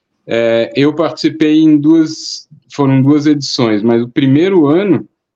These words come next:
a ideia era assim, a gente ia juntar um, um, a gente ia sair junto com vários amigos ali e ia tentar manter um ritmo tranquilo de, de corrida, uma progressão boa, e quem não fosse aguentando essa progressão,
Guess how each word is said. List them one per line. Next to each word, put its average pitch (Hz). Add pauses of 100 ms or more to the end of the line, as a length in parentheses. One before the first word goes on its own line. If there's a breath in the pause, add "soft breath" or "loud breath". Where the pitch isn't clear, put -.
(220)
a 120
ideia 143
era 175
assim, 139
a 107
gente 120
ia 139
juntar 135
um, 123 (100)
um, 113
a 107 (200)
gente 120
ia 139
sair 143
junto 160
com 127
vários 127
amigos 127
ali 131 (720)
e 147
ia 175
tentar 202
manter 202
um 214
ritmo 190 (120)
tranquilo 170
de, 143
de 127
corrida, 127
uma 127
progressão 131
boa, 156 (420 soft breath)
e 160
quem 214
não 240
fosse 190
aguentando 147
essa 127
progressão, 135